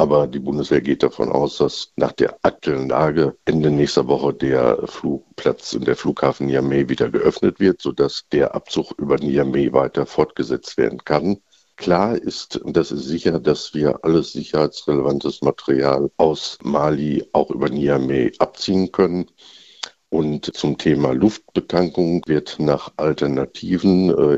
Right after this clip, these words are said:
in der Region gesucht, um die Betankung von anderen Flughäfen in Nachbarländern aus machen zu können.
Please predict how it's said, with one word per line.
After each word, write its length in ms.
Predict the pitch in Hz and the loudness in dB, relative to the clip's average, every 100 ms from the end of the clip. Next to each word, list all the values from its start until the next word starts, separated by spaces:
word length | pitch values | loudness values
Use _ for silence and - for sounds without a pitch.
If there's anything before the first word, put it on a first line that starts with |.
| - | 0
in 120 | 76 | -2
der 140 | 71 | 0
Region 480 | 69 69 76 80 78 | 0 2 4 4 2
gesucht, 640 | 71 58 76 117 - - - | -4 -4 2 2 0 -10 -2
um 300 | 80 85 69 | 2 2 0
die 80 | 82 | 0
Betankung 640 | 78 - 78 78 - - | 0 2 0 0 -8 -8
von 200 | - 69 | -6 -2
anderen 340 | 78 78 69 | 0 2 0
Flughäfen 680 | - 76 73 - 73 - 69 | -4 -6 -4 2 0 0 -4
in 120 | 69 | -2
Nachbarländern 680 | 71 - 78 71 67 65 60 | -2 0 0 0 -2 -4 -4
aus 200 | 60 - | -8 -4
machen 300 | 71 78 82 | -4 -2 -6
zu 160 | - | -6
können. 440 | - - 85 85 | -2 0 2 0